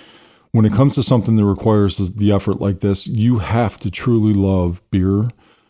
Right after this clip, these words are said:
You have to love serving people. You have to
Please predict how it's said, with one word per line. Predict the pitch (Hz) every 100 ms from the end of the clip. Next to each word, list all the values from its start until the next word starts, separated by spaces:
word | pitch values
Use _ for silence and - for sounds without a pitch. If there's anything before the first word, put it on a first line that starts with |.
| _
You | 107 101
have | 107
to | -
love | 92 98 98 98 92 90 - - _ _ _ _ _ _ _ _ _ _
serving | - - 104 98 107 101
people. | 110 107 120 135 120
You | 107 104
have | 104 95
to | - 98 95 95